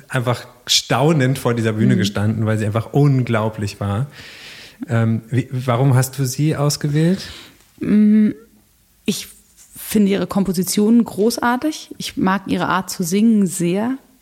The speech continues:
Speaker 2: Ähm, ist echt so ein geheimer Traum von mir, irgendwann mal mit ihr was zusammen aufzunehmen. Das wär,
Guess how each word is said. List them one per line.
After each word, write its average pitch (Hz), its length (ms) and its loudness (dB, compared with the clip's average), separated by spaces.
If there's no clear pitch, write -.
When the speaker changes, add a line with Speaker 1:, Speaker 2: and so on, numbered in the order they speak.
Speaker 2:
Ähm, 165 260 0
ist - 140 -8
echt - 220 -8
so 165 60 -2
ein 160 260 0
geheimer 170 460 0
Traum 180 360 -2
von 175 180 -2
mir, 170 160 0
irgendwann 175 360 0
mal 170 120 2
mit 165 160 0
ihr 175 120 0
was 165 160 -2
zusammen 165 380 0
aufzunehmen. 170 600 -2
Das - 160 -8
wär, 170 160 -4